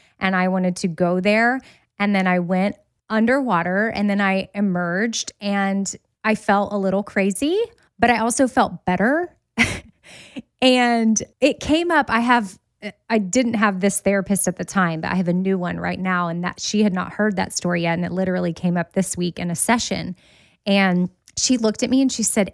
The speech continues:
"Amy, how brilliant of you." Because I had, I kept thinking,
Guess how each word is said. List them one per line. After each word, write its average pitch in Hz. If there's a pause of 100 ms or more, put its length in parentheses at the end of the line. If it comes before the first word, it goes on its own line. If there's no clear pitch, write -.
"Amy, 190 (160)
how 240
brilliant 220
of 170
you." 175 (240)
Because 254
I 240
had, 311 (120)
I 277
kept -
thinking, 220